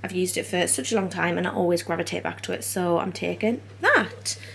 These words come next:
And now I need to organise all this into aesthetically pleasing bags. Okay, good progress has been made.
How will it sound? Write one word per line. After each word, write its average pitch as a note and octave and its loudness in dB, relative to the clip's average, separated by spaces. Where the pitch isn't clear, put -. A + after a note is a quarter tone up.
And C4 6
now D#4+ 10
I D4 6
need C#4 8
to C#4 6
organise C4+ 10
all G#3 6
this G#3+ 4
into C#4 6
aesthetically - 2
pleasing G3+ 2
bags. - -6
Okay, D4 2
good E4+ 4
progress A3 2
has A3+ -2
been A3 2
made. G3 6